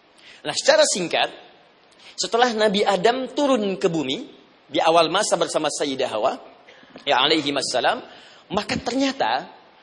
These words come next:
bersamaan dengan turunnya Adam dan Hawa ke bumi itu, mereka berdua dibekali petunjuk. Yang dengan petunjuk itu, ini yang dahsyat. Allah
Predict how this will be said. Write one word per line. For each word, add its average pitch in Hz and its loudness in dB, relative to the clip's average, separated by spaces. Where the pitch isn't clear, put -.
bersamaan 208 2
dengan 208 2
turunnya 226 2
Adam 175 4
dan 160 2
Hawa 151 2
ke 143 -4
bumi 135 -6
itu, 247 -2
mereka 170 2
berdua 156 4
dibekali 180 4
petunjuk. 214 0
Yang 180 2
dengan 294 2
petunjuk 214 0
itu, 294 -4
ini 170 -2
yang 135 -6
dahsyat. 127 -6
Allah 117 -2